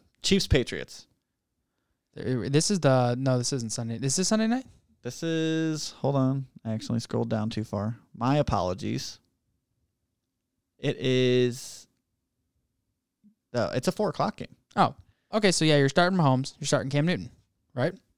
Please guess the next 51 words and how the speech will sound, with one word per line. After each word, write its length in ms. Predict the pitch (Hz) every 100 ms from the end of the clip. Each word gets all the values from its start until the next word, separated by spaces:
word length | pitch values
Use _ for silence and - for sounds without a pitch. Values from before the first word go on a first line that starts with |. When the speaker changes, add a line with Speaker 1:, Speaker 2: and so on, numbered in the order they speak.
| _ _ _ _ _ _ _ 135
Speaker 1:
Yeah. 220 | 156 165 147 - _ _ _ _ _
Speaker 2:
Even 260 | 139 139
though 140 | 143 143
Speaker 1:
Um, 60 |
Speaker 2:
the, 140 | 143 139
even 220 | 175 190
though 120 | 214
the 80 | 185
Chiefs 300 | 165 208 185
defense, 440 | - 202 - 160 147
what 120 | 151
they 100 | 160
just 240 | 151 143
did 220 | 160 151 143
to 320 | 151 139 127 -
Lamar, 500 | 143 143 151 107 113
just, 340 | 135 123 -
do 80 | 156
you 60 |
have 180 | 143 175
any 100 | 190 185
concerns 580 | 170 - - 175 165
for 100 | -
Cam 220 | 143 139 123
Newton? 320 | 113 - - _ _ _ _ _ _ _ _ -
Speaker 1:
I, 340 | 139 156 139 - -
I 140 | 156
think 280 | 185 165 -
Bill 140 | 127
Belichick's 600 | 113 107 117 123 117 - 113
a 100 | 110
better 300 | - 104 101
coach. 480 | - 104 - -
He 120 | - 120
can 180 | 104
kinda 240 | 104 104 85
learn 380 | 92 87 87 107
from 180 | 113
things. 340 | 113 113 120 113
I 160 | 135 160
Speaker 2:
Harbaugh's 440 | 156 247 311 170
not 140 | 190
a 40 | 127
bad 320 | 127 147 151
coach. 240 | 117 101
Speaker 1:
He's 100 | 175
not 120 | 190 254
a 40 |
bad 320 | 170 180 170
coach, 340 | - 98 98 127
no. 340 | 139 107 60